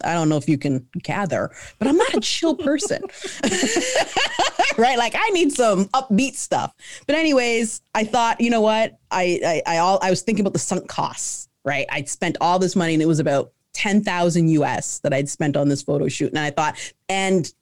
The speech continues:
these people know what they're doing. They know what they're doing. I'm gonna leave them alone. I'm not gonna say anything." Then when I got the photos back, I was like, "Oh, I hate them." But sunk costs, sunk costs, sunk costs,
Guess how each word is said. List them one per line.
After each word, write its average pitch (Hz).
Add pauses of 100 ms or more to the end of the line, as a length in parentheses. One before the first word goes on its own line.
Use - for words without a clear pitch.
these 208
people 220
know 208
what 175
they're 156
doing. 226
They 175
know 185
what 170
they're 151
doing. 202
I'm 185
gonna 185
leave 170
them 160
alone. 160
I'm 151
not 165
gonna 160
say 156
anything." 139 (360)
Then 214
when 285
I 277
got 185
the 160 (140)
photos 180
back, 285
I 160
was 156
like, 147
"Oh, -
I -
hate -
them." - (680)
But 175
sunk 196
costs, 143
sunk 175
costs, 160
sunk 170
costs, -